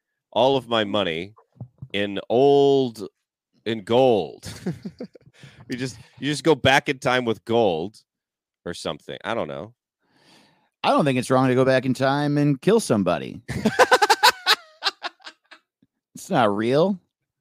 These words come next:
Speaker 2: That shit's already happened, man. It's not gonna change. That's insane.
Speaker 1: Yeah.
Speaker 2: You're still the same person. That shit's
Speaker 1: Okay,
Speaker 2: already
Speaker 1: let's
Speaker 2: happened.
Speaker 1: say you get three time travels,
Speaker 2: Mm-hmm.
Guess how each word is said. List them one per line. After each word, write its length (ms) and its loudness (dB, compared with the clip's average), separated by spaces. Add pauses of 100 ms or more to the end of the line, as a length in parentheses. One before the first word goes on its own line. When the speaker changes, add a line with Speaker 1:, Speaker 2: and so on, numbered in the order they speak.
(280)
Speaker 2:
That 140 -4
shit's 240 -2
already 260 0
happened, 380 0
man. 300 -2 (640)
It's 80 -20
not 100 -4
gonna 160 -2
change. 640 -6
That's 220 -6
insane. 460 -4 (180)
Speaker 1:
Yeah. 280 -2 (320)
Speaker 2:
You're 160 -2
still 220 0
the 80 -2
same 420 -2
person. 580 -6 (1500)
That 180 -4
shit's 240 -2
Speaker 1:
Okay, 100 4
Speaker 2:
already 200 2
Speaker 1:
let's 100 -2
Speaker 2:
happened. 160 0
Speaker 1:
say 200 -2 (280)
you 240 -2
get 420 0 (1300)
three 560 0 (420)
time 320 -2
travels, 840 -6 (380)
Speaker 2:
Mm-hmm. 340 -2